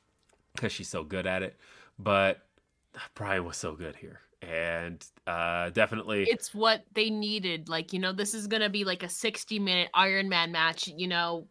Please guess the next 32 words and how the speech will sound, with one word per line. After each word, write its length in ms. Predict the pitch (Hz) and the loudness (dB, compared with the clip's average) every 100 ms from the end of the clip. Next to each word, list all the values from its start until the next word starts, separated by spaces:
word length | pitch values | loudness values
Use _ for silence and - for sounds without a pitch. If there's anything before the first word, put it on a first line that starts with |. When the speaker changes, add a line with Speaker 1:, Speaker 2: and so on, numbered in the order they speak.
| 180 | 6
Speaker 2:
Brian 460 | 214 233 285 254 | 12 12 12 6
is 200 | 202 - | 2 0
surely 380 | - - 240 214 | -2 0 2 2
capable 480 | 196 190 190 180 170 | 0 0 0 -4 -6
of 140 | 170 | -4
it. 100 | 180 | -2
We 120 | 165 170 | -2 0
don't 280 | 202 226 | 4 4
know 140 | 220 208 | 6 6
about 220 | 196 185 | 6 4
M 240 | 175 180 180 | 2 -2 -2
J 180 | 175 | 0
F, 220 | 160 160 - | 2 0 0
but 140 | 180 | -2
it's 120 | 175 139 | 0 4
adding 340 | 190 208 208 | 6 8 6
more 220 | 202 190 | 2 2
layers 560 | 165 160 165 180 180 190 | 2 2 2 2 -2 -4
to 120 | - | -2
that. 220 | 165 160 - - - - | 4 4 2 -8 -14 6
But 120 | - | 10
I 40 | |
don't 140 | 277 427 | 10 10
think 140 | 427 | 6
we've 160 | 320 285 | 4 6
ever 280 | 247 254 277 | 8 8 6
seen 200 | - 262 | 2 2
M 220 | 190 220 | 4 4
J 220 | 214 214 208 | 2 4 6
F 180 | 196 | 6
speechless 840 | - - - 220 220 - 165 143 - | 4 0 2 0 0 -2 -4 -4 -4
before. 640 | 180 175 175 147 131 170 | -6 -6 -2 0 -2 -4